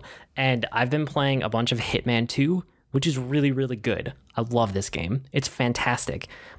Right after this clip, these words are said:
It has, it's not just, like, a murder game, which is kinda what it sounds like. It's called a Hitman. Um, but it is a game where there are these complex levels, and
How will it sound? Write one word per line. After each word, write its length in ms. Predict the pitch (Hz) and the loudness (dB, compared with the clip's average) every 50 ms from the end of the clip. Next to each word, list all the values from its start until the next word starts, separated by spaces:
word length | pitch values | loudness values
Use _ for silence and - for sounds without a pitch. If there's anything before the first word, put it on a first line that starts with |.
| - _ - | -20 _ -6
It 100 | - 139 | -4 -4
has, 460 | 123 123 147 143 139 143 139 131 - - - - - - - _ _ _ _ | -2 0 0 2 2 2 0 -2 -4 -10 -18 -20 -20 -20 -20 _ _ _ _
it's 160 | 151 - - | -2 0 0
not 200 | 131 131 135 - | 0 0 0 0
just, 180 | 135 135 131 135 | 0 -2 0 0
like, 160 | 135 131 - | -2 0 0
a 60 | 131 | 0
murder 280 | 127 123 120 120 123 131 | 2 2 2 2 0 0
game, 240 | 123 135 135 139 143 | 0 2 2 2 2
which 140 | 135 127 | 2 0
is 120 | 127 113 - | 0 -4 -2
kinda 200 | - 135 120 110 | 0 0 2 2
what 140 | 110 107 85 | 2 0 -2
it 80 | - | -2
sounds 320 | - - 92 101 107 107 139 | -2 0 0 0 0 2 2
like. 180 | 131 135 131 | 2 2 0
It's 80 | - - | -2 -6
called 320 | - - - - 110 - | -4 -2 2 2 4 4
a 60 | 120 | 2
Hitman. 580 | - - - - 120 - 113 120 120 127 135 139 - - - - - - _ - | -2 -2 -2 0 0 2 2 2 2 2 2 0 -2 -8 -16 -20 -20 -18 _ -2
Um, 280 | 135 127 120 104 98 98 - - _ _ _ | 0 0 0 0 -4 -8 -14 -20 _ _ _
but 140 | - 151 - | 0 0 2
it 100 | 151 147 | 2 2
is 140 | 175 165 165 | 2 2 0
a 40 | 151 | 0
game 360 | 120 127 131 135 139 139 127 | 0 2 2 4 2 2 0
where 360 | 101 120 120 117 117 117 113 | 0 0 2 2 2 2 2
there 200 | 104 120 123 123 | 2 2 2 2
are 40 | 123 | 2
these 200 | 123 117 110 - | 2 0 -2 -4
complex 760 | - - - - 120 127 143 151 135 - 147 - - - - | -8 -10 -2 0 2 2 2 0 0 0 -2 -2 0 -2 -2
levels, 640 | 107 104 101 107 107 127 131 135 139 135 135 - - - _ _ _ - | 0 2 2 0 2 2 2 2 2 0 -2 -8 -14 -18 _ _ _ -4
and 460 | 139 135 131 127 123 117 107 107 | 0 2 2 2 2 0 -2 -4